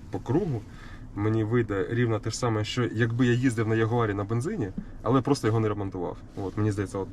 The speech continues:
от така вигода тут. Ти просто їздиш, але не ремонтуєш. Але втрата вартості іще поки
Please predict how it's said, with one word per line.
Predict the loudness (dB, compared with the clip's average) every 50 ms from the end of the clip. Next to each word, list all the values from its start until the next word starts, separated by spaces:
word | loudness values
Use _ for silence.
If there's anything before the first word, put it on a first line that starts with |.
| -10 -10
от | -10 -6 -6
така | -4 -2 -2 -2
вигода | -2 -2 -4 -6 -8 -8 -8 -10
тут. | -10 -10 -12 -12 -14 -14 -14 -14 -14 -14 -14 -10 -8
Ти | -6 -2
просто | 0 0 0 0 0
їздиш, | 0 0 0 0 -2 -2 0
але | 0 0 0
не | 0 0
ремонтуєш. | -2 -4 -6 -6 -8 -8 -8 -10 -10 -12 -14 -16 -16 -16 -16 -16 -16 -10 -6
Але | -4 -4 -4
втрата | -2 0 0 0 0 0 0
вартості | 2 2 2 2 0 -2 -6 -6 -6 -8 -8 -8 -10 -14 -16 -10 -8
іще | -8 -6 -2 0 2 2
поки | 2 0 0 0 0 0 0